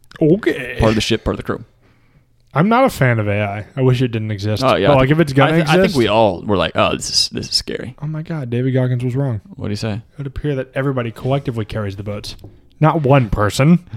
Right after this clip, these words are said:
Speaker 2: Oh, look at
Speaker 1: Dave,
Speaker 2: that.
Speaker 1: you got it all backwards.
Speaker 2: Look at that village coming together to
Speaker 1: It
Speaker 2: carry the boat.
Speaker 1: takes a fucking village, David. It takes
Speaker 2: Like,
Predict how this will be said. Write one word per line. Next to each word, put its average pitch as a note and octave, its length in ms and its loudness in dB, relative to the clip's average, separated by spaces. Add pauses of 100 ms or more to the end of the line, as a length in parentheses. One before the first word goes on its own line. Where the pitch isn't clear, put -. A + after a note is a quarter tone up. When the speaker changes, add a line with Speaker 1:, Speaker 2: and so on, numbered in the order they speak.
(260)
Speaker 2:
Oh, D#3 140 6
look E3+ 140 6
at - 40 8
Speaker 1:
Dave, A#3+ 240 6
Speaker 2:
that. E3+ 60 2
Speaker 1:
you D#3+ 60 2
got G3+ 200 8
it A3+ 100 8
all A#3 160 8
backwards. A#3 540 4
Speaker 2:
Look D3+ 140 4
at F#3+ 80 4
that C#3+ 180 6
village B2+ 500 4 (680)
coming D3+ 260 4
together A2 380 4
to G#2+ 80 4
Speaker 1:
It B2+ 80 2
Speaker 2:
carry A2 260 6
the G#2 80 4
boat. F#2 320 2
Speaker 1:
takes - 300 -2
a G#2 60 -6
fucking G#2+ 440 -4
village, G2 380 -10
David. A2+ 400 -8 (1040)
It - 180 -12
takes - 420 -4
Speaker 2:
Like, C3+ 140 -6